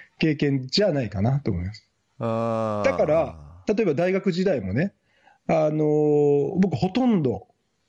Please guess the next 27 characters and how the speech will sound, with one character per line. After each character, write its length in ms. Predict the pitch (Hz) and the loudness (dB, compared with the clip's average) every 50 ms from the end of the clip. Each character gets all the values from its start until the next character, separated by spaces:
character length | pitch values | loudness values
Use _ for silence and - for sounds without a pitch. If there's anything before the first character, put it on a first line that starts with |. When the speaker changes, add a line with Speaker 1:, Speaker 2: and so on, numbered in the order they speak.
| _ _ - | _ _ 0
Speaker 1:
な 100 | 127 113 | 2 2
ん 60 | 113 | 2
て 60 | 117 | 0
い 40 | 107 | 0
う 20 | |
か 80 | 101 101 | -2 -2
な、 240 | 104 101 107 - - _ _ _ _ _ _ _ _ - - - _ | -2 -2 -4 -6 -10 _ _ _ _ _ _ _ _ -20 -20 -12 _
ま 120 | - 185 180 | -2 2 2
あ、 20 | |
い 80 | 180 175 | 4 4
わ 80 | 208 | 4
ゆ 60 | 226 - | 2 2
る 60 | 110 | 2
真 320 | 117 135 156 151 170 202 202 | 2 2 2 2 2 2 2
面 160 | 196 190 190 | 2 2 0
目 60 | 185 | 0
な 180 | 180 170 - - _ _ _ _ _ _ _ _ _ | 0 -2 -4 -8 _ _ _ _ _ _ _ _ _
医 120 | 160 151 127 | 0 0 2
学 220 | 147 139 - - | 0 -2 -4 -8
生 300 | - - - 92 92 - | -10 -8 -8 -6 -6 -8
っ 20 | - _ _ - | -10 _ _ -2
て 80 | 90 | -2
い 40 | 90 | -2
う 40 | 92 | -2
の 100 | 98 107 | 0 0
か 80 | 120 | 2
な。 180 | 143 190 196 | 2 2 0